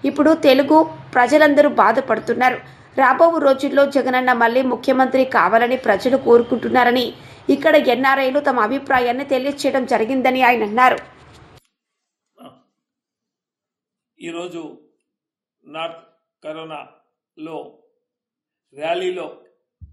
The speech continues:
Speaker 2: మన తెలుగు అసోసియేషన్ ఫౌండర్ ఈశ్వర్ రెడ్డి గారితోనూ, సాంబశివారెడ్డితో గాను,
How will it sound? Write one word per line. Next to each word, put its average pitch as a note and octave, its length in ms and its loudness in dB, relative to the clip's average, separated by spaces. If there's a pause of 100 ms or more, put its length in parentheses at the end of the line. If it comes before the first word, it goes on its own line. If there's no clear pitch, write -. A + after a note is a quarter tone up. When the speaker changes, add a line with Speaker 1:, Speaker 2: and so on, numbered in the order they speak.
(1600)
Speaker 2:
మన E3 160 -12
తెలుగు F3 360 -10
అసోసియేషన్ F3 680 -10 (2000)
ఫౌండర్ F3 380 -10 (1400)
ఈశ్వర్ F3 340 -14
రెడ్డి D#3+ 200 -16
గారితోనూ, D#3+ 600 -16 (920)
సాంబశివారెడ్డితో D#3+ 1080 -12
గాను, D3+ 380 -16